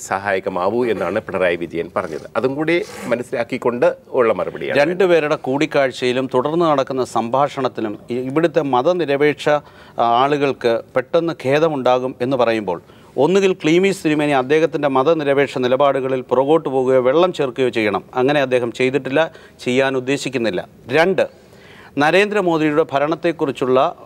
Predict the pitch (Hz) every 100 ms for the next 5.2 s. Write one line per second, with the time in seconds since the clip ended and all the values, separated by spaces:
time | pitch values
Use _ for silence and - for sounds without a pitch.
0 | 127 127 113 113 117 113 - - - 123
1 | - - 143 156 - 160 - 190 180 156
2 | 147 170 151 139 135 131 135 131 151 156
3 | 139 110 117 117 - - - - 127 156
4 | 160 151 147 139 127 160 165 160 143 135
5 | 143 135